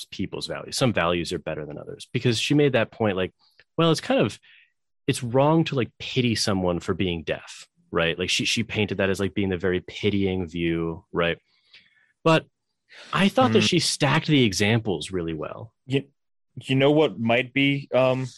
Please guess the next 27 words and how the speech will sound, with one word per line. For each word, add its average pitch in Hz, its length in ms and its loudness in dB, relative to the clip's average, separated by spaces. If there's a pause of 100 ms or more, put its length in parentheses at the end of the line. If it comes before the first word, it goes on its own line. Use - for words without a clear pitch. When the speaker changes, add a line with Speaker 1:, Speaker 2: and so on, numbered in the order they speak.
Speaker 2:
enlightening 131 400 0
here? 147 280 -2 (120)
Do 123 80 -14
you 127 60 -2
remember 143 240 -2
the 123 280 -2
example 113 400 -6
that 107 140 -4
she 107 120 -12
gave? 104 340 -4 (200)
Um, 110 220 -8
maybe 110 140 -2
we 151 80 -2
talked 127 160 -8
about 104 120 -4
this 95 140 -8
already, 87 340 -6 (300)
about 120 140 2
the 117 80 2
person 120 420 0
who 113 180 0
might 110 340 0
value, 110 680 0 (500)
um, 104 340 -4
above 107 440 -2
their 110 300 0
own, 110 400 -4